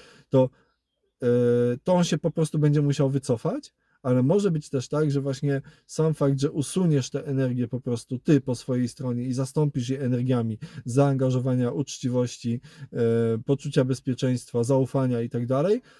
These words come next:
to może się okazać, że te twoje dobre energie będą tak silne, że one po prostu wyprą z obszaru waszej relacji, z pola energetycznego waszej relacji te niskie energie,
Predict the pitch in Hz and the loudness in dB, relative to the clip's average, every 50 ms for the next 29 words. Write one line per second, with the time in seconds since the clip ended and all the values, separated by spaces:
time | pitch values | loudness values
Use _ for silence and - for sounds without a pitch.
0 | _ _ _ 131 120 127 135 143 143 151 143 - 156 139 - - 139 131 143 135 | _ _ _ -4 -4 -2 0 0 0 0 0 0 -2 -2 -2 -2 -2 0 0 -2
1 | 123 131 127 - - 131 - - 147 143 143 139 131 131 151 151 135 131 131 131 | -2 -2 -6 -6 -8 -12 -6 0 2 4 4 4 4 4 4 4 4 2 -2 -4
2 | - 127 123 127 123 131 131 131 127 127 123 127 127 123 - 139 - - - 139 | -4 -4 -4 -4 -4 -2 -2 -2 -2 -2 -2 -4 -4 -4 -6 -8 -8 -6 -4 -4
3 | 131 139 143 147 156 156 131 139 147 147 139 143 139 - 143 135 - 143 131 - | -2 -2 0 0 2 2 0 0 -2 -2 -2 -2 -2 -2 -4 -4 -2 -4 -4 0
4 | - 135 123 127 151 170 160 - 147 131 131 135 147 165 - - - - - - | 0 0 2 2 2 2 2 2 2 2 4 2 2 0 -2 -6 -14 -20 -20 -20
5 | - - 156 131 - - 147 139 139 139 131 135 131 - - 135 127 123 131 127 | -10 -6 -6 -6 -2 0 0 2 2 2 0 0 -2 0 0 0 0 0 0 0
6 | 127 127 - - 151 - - - 135 131 135 131 127 123 127 123 120 127 131 120 | -2 -2 -4 -4 -10 -10 -4 -2 0 2 2 2 2 0 0 -2 -2 -4 -6 -6
7 | - - - 139 131 131 127 127 131 123 - 135 123 123 123 120 120 117 - - | -8 -8 -6 -6 -4 -2 -2 -2 -4 -2 -2 -4 -2 -2 -2 -2 -2 -4 -2 -4
8 | 147 147 - - - - _ _ 131 123 131 139 131 - - 147 131 123 127 127 | -4 -4 -4 -10 -18 -20 _ _ 0 2 2 2 0 0 0 2 2 2 2 0
9 | 127 127 135 147 165 180 | -2 0 0 0 0 0